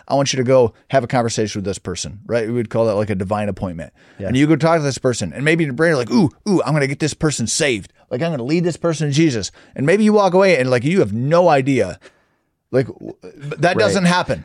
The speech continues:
Speaker 2: Right.
Speaker 1: Like, this person doesn't, like, fall to the knees and repent and accept Jesus as their Lord
Speaker 2: Right.
Speaker 1: and Savior.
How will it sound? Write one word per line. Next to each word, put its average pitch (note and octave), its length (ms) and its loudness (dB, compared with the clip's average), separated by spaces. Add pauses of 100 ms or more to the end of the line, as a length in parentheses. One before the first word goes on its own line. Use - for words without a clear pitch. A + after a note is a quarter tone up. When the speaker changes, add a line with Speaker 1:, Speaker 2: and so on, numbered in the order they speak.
(140)
Speaker 2:
Right. A2+ 180 2
Speaker 1:
Like, C#3 100 2
this F#3+ 160 2
person F#3+ 360 2
doesn't, F3 300 2
like, E3 160 2
fall D#3+ 240 2
to E3+ 140 4
the E3+ 100 2
knees D#3 200 4
and C#3+ 120 -2
repent C#3+ 220 0
and B2 100 -6
accept B2+ 260 -2
Jesus C3 300 -4
as B2+ 140 -4
their C3 100 2
Lord A#2+ 120 4
Speaker 2:
Right. A2+ 60 2
Speaker 1:
and A#2 100 -6
Savior. A2 380 0